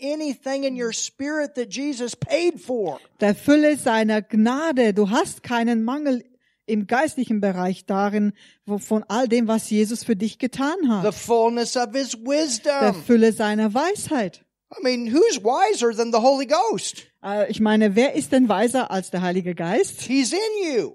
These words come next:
Speaker 2: Er ist ja in dir.
Speaker 1: And see, when the word comes along, he illuminates your mind and says, "Oh yeah, I see it."
Speaker 2: Und siehst du, wenn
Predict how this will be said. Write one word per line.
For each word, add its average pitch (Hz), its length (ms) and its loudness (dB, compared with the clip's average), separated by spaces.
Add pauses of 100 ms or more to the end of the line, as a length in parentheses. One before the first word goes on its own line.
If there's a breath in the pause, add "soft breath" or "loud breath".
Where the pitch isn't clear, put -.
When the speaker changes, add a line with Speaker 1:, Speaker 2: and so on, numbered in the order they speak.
(100)
Speaker 2:
Er 214 140 -6
ist 254 180 -4
ja 269 100 -2
in 339 140 -8 (100)
dir. 359 180 6
Speaker 1:
And 233 100 0
see, 302 200 0
when 277 200 -2
the 233 80 0
word 302 420 -2
comes 269 220 -4
along, 277 540 0
he 277 160 -2
illuminates 277 680 -2
your 240 80 -2
mind 302 340 0
and 233 100 -4
says, - 40 -8
"Oh 285 500 8
yeah, 233 400 4
I 196 60 0
see 170 320 -4
it." - 240 -20 (140)
Speaker 2:
Und 196 400 4
siehst 320 200 -4
du, 262 200 4
wenn 226 240 4